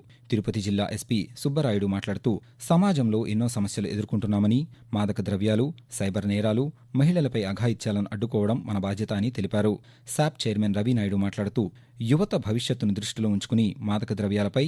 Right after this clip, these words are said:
మంత్రి నారా లోకేష్ యుద్ధం ప్రకటించారని, మాదక ద్రవ్యాల వల్ల కలిగే నష్టాలపై రాష్ట్ర వ్యాప్తంగా అవగాహన కల్పిస్తున్నామన్నారు. రాష్ట్రాన్ని క్షయరహితంగా మార్చేందుకు శాశ్వత నివారణ చర్యలు తీసుకోవాలని రాష్ట్ర ఆరోగ్య శాఖ మంత్రి సత్యకుమార్ అధికారులను ఆదేశించారు.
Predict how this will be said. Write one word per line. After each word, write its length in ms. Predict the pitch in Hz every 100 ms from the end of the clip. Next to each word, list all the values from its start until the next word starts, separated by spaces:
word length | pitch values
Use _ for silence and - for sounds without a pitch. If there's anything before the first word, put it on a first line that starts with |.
| 175 - -
మంత్రి 320 | 107 107 117 107
నారా 260 | 110 104
లోకేష్ 380 | 98 95 143 - -
యుద్ధం 220 | 113 110 123
ప్రకటించారని, 760 | - - 98 110 101 113 147 - -
మాదక 260 | 113 113 107
ద్రవ్యాల 400 | 101 101 104 104
వల్ల 180 | 101 101
కలిగే 280 | 107 101 104
నష్టాలపై 640 | 101 - 104 101 135 151
రాష్ట్ర 240 | 101 - 101
వ్యాప్తంగా 440 | 101 - 104 107 -
అవగాహన 300 | 127 156 120
కల్పిస్తున్నామన్నారు. 840 | 104 98 98 - 101 98 101 104 104 - _ _ _ _ _ _ _ _ _ -
రాష్ట్రాన్ని 520 | 160 190 - 131 107
క్షయరహితంగా 600 | - 127 135 113 107 104
మార్చేందుకు 580 | 101 104 110 104 - 139
శాశ్వత 440 | - 120 - 120
నివారణ 340 | 104 120 113 101
చర్యలు 300 | - 101 101
తీసుకోవాలని 720 | 113 - 113 101 107 113 - - -
రాష్ట్ర 280 | 117 117 - -
ఆరోగ్య 260 | 120 110
శాఖ 240 | 104 101 107
మంత్రి 400 | 101 101 117 - - -
సత్యకుమార్ 520 | 120 - 104 104 131 -
అధికారులను 560 | 107 101 98 101 113 147
ఆదేశించారు. 720 | 101 101 - 95 104 104 92